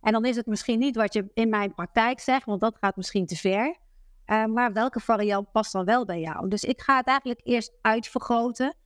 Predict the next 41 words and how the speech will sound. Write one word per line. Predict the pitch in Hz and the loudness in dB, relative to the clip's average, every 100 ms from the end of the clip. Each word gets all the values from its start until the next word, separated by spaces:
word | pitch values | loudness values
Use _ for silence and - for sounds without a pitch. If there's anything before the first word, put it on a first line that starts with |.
| - _ _ _ | -20 _ _ _
om | 220 220 | 0 0
vervolgens | 220 - 254 262 233 | -2 0 0 0 -2
te | 240 | -2
kijken, | - 208 208 - | 2 2 0 -2
"Oké, | 220 - 226 190 | -4 0 0 0
welk, | 190 220 - _ _ _ | 0 0 -2 _ _ _
wat, | 202 240 - | 0 0 0
wat | - 233 233 | 0 0 2
helpt | 190 233 277 - | 0 2 0 0
jou | 208 208 214 | 0 2 0
in | 202 | -2
zo'n | 208 214 | 0 -2
geval | 208 180 185 | -2 -2 0
als | 202 - | 0 -2
je | |
zo'n | 190 196 | -2 -2
opmerking | 247 - 190 180 165 | -2 -2 -4 -4 -6
krijgt?" | 165 160 165 - _ - - - - - - - - - - - | -6 -8 -10 -14 _ -20 -20 -20 -20 -20 -20 -20 -20 -20 -20 -2
En | 247 | 2
een | 254 | 2
klant | - 311 349 | 4 2 2
van | 269 | 0
mij | 247 | 2
heeft | 233 220 | 0 -2
een | 226 | 0
hele | 269 262 | 0 0
goede | - 220 | -2 -2
oplossing, | - 240 254 262 277 277 | -2 0 0 0 0 0
want | 262 220 | -2 -2
die | 254 | -4
kreeg | 240 233 214 | 0 0 0
te | - | -2
horen, | 202 208 190 | 0 0 0
"Je | 196 | -2
moet | 208 190 | -2 -2
het | 180 | 0
loslaten." | 196 226 240 233 240 - 302 - _ _ _ _ _ _ - | -2 -2 0 0 0 -2 -4 -4 _ _ _ _ _ _ -2
En | 220 | 0
die | 233 269 | 2 2
heeft | 277 247 | 0 0
bedacht, | 233 208 220 226 - | -2 2 2 0 -8